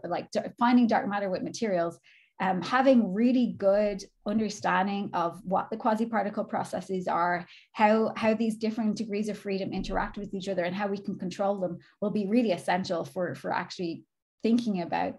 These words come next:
uh, finding more about what, what dark matter is, because it, the material part is the bit we have control over. The dark matter one we, we really know nothing about. So, um, you know, improving theoretical methodology for understanding things like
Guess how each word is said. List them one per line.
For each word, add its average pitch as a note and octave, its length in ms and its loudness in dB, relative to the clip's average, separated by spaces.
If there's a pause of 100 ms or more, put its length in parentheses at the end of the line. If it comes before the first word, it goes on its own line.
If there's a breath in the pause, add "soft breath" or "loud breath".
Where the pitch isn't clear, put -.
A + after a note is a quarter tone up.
uh, F3+ 180 -4
finding F3 400 0
more F3+ 220 0
about E3+ 260 -2
what, - 220 -6
what F3+ 160 -4
dark - 220 -6
matter E3 260 -4
is, D3 160 -8
because F#3 300 -6
it, C#3+ 180 -10 (200 loud breath)
the A3 40 2
material C4 480 8
part A3+ 260 2
is G3 140 -2
the F#3+ 80 -10
bit G3 180 -2
we G3 120 -4
have F#3 180 -6
control G3+ 380 2
over. F3 200 0
The E3+ 80 -4
dark G3 300 0
matter F#3+ 260 2
one E3+ 200 -2
we, E3 180 -8
we F#3 260 -2
really G#3+ 300 4
know F#3 160 0
nothing E3+ 320 -4
about. - 340 -6
So, F#3 280 0 (400 loud breath)
um, F#3+ 340 0
you A3 100 2
know, F#3 120 0
improving A#3+ 880 6
theoretical G#3+ 500 2
methodology G3 800 0
for - 140 -4
understanding F#3+ 580 -2
things F#3 320 -2
like - 260 -6